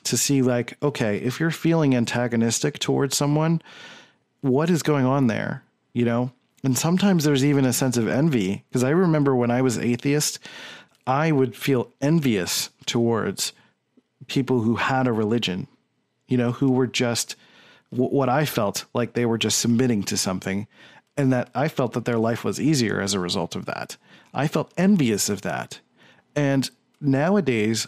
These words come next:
I feel like I can flip the script, where, if anything, I can learn to admire people, to s-, flip the script from envy to admiration,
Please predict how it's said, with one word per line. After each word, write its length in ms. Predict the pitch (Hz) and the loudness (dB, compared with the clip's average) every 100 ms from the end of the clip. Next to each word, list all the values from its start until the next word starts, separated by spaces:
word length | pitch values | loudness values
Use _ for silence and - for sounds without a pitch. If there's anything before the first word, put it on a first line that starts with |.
| - | -6
I 80 | 135 | -4
feel 240 | 147 170 147 | -2 0 0
like 160 | 131 | 0
I 100 | 123 | -2
can 140 | 120 110 | -2 -4
flip 320 | - 135 - | -2 -4 -2
the 120 | 101 | -4
script, 520 | - - 76 - - - - - _ | -4 -2 -4 -4 -8 -10 -20 -20 _
where, 480 | 120 123 123 120 117 _ - | -2 0 0 0 -4 _ -4
if 160 | 127 | 0
anything, 560 | 175 214 175 170 165 151 _ _ 156 | 2 2 2 2 0 -2 _ _ -4
I 120 | 170 | -2
can 240 | - 147 | 2 4
learn 280 | 143 165 151 | 4 4 2
to 160 | 131 127 | 2 0
admire 520 | 117 113 127 127 104 | 2 2 2 0 -2
people, 500 | 104 95 78 101 123 _ | -4 -8 -6 -8 -10 _
to 120 | - | -6
s-, 260 | 117 - - | -4 -4 -6
flip 300 | - 175 190 | -4 -2 0
the 80 | - | -2
script 340 | - 139 - | 0 -2 -2
from 180 | 127 117 | -2 -2
envy 320 | 139 156 170 165 | 0 0 0 0
to 240 | 147 120 | 0 0
admiration, 760 | 123 117 110 117 113 113 104 | 0 0 0 0 -2 -2 -4